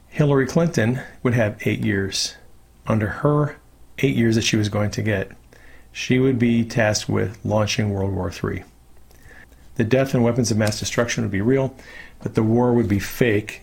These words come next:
It would be pulled off through false flags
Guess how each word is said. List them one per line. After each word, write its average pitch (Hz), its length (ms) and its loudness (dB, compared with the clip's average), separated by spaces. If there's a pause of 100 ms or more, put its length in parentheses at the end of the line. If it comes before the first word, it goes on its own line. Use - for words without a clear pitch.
(100)
It - 100 -2
would 104 200 -2
be 101 560 -2 (220)
pulled 120 220 2
off 107 320 0 (200)
through 101 500 0 (140)
false - 420 -2
flags 98 520 -2